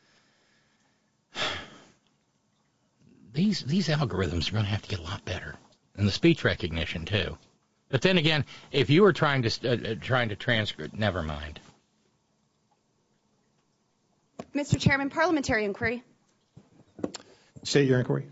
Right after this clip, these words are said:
Speaker 2: Um, is it appropriate for the ranking members to show respect to the witnesses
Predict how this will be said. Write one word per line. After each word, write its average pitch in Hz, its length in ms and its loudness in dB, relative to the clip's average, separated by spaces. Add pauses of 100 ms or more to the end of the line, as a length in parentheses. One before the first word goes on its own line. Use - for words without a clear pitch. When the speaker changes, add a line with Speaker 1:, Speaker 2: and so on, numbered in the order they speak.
(540)
Speaker 2:
Um, 247 220 2 (100)
is 269 180 4
it 302 280 2
appropriate 254 500 2
for 233 100 -2
the 214 100 0
ranking 226 320 0
members 202 320 0
to 226 160 -6
show 208 500 4
respect - 840 -2
to - 120 -4
the 226 80 4
witnesses 190 680 0